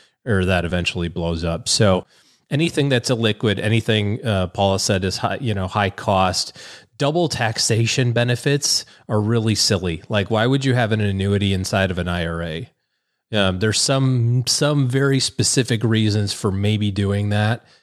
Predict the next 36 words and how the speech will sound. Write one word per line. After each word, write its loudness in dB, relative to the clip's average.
but 0
on 0
par, 0
that's, -2
you -2
know, -2
you're -2
getting 0
tax -2
deferral 0
and -2
then -2
you're -2
paying -2
for -4
tax -4
deferral, -6
which -6
just -4
is -4
kinda -2
silly. -2
But, -4
um, 2
keep 0
it 0
simple. -2
You -2
know, -2
the -4
easiest 0
stuff 0
is -4
the -6
simplest -8
stuff. -14